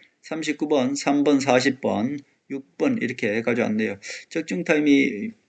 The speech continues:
연번으로 하셨기 때문에 그중에서 이제 육 번을 조금 더 강하게 보시기 때문에 저는 육 번을 가져왔습니다. 요 위에 반자동 고정수는 소선의 반자동수 요 일곱 수를 제가 임의적으로 조합을 한 것입니다.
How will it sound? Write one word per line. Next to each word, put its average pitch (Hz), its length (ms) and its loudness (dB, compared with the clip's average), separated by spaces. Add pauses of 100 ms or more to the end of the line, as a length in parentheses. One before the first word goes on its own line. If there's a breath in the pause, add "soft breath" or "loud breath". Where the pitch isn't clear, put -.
(120)
연번으로 170 480 4
하셨기 139 320 2
때문에 120 460 4
그중에서 127 400 2
이제 110 240 4
육 131 180 2
번을 139 180 4
조금 139 360 2
더 131 140 4
강하게 139 360 6
보시기 117 340 0
때문에 117 380 -8 (220 soft breath)
저는 123 240 -6
육 139 160 -6
번을 117 400 -2
가져왔습니다. 110 640 -6 (1200 soft breath)
요 147 120 6
위에 165 380 10
반자동 165 420 8
고정수는 143 680 6
소선의 160 480 6
반자동수 143 600 8
요 131 100 10
일곱 180 320 10
수를 123 360 2
제가 127 220 2
임의적으로 143 500 4
조합을 160 340 2
한 113 80 -4
것입니다. 113 360 -8